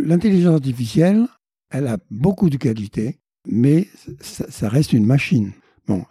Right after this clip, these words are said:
la publicité, c'est un cerveau. Donc, la, l'intelligence artificielle sera terriblement efficace dans les petits métiers de la publicité. C'est eux qui vont souffrir et c'est eux qui vont disparaître. Euh, par exemple, quand il faut faire une adaptation sur cinquante pays du monde, ben,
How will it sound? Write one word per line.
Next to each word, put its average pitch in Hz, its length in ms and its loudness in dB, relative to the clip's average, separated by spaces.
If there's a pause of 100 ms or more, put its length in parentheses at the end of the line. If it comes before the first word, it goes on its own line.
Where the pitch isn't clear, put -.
la 123 140 -2
publicité, 139 400 -2
c'est - 220 -4
un 104 60 -2
cerveau. 107 440 -4 (500)
Donc, 120 240 2
la, - 380 -6
l'intelligence 147 560 2
artificielle 135 500 0
sera 120 460 -2 (180)
terriblement 160 480 2
efficace 139 640 -2 (400)
dans 117 80 -2
les 131 140 0
petits 214 260 0
métiers 151 340 2
de 117 60 0
la 104 100 2
publicité. 92 640 -4
C'est 123 240 -4
eux 196 60 2
qui - 140 -2
vont 117 140 0
souffrir 151 540 0
et 143 60 0
c'est 120 240 -2
eux 180 40 2
qui 165 120 0
vont 143 160 4
disparaître. 104 580 -6 (600)
Euh, - 80 -2
par 107 160 2
exemple, 120 260 2
quand 123 220 0
il 143 60 0
faut 127 360 4
faire 113 240 -2
une 117 120 2
adaptation 131 640 0
sur 123 360 -2
cinquante 147 380 0
pays 135 200 4
du 131 120 2
monde, 101 340 0 (640)
ben, 95 160 -4